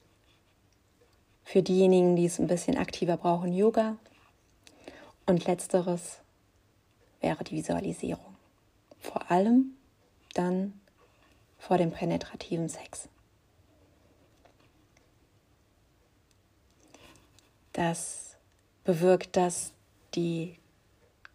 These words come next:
der ganze Körper einmal entspannt und wir uns dann auch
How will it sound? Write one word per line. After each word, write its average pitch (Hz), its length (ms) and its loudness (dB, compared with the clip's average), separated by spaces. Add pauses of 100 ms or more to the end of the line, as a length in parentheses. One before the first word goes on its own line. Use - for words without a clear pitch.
(880)
der 202 100 0
ganze 233 300 0
Körper 233 640 0
einmal 165 460 -2
entspannt 233 580 0 (1040)
und 175 540 0 (2500)
wir 185 240 0
uns 175 180 -2
dann 165 160 -6
auch 170 180 -8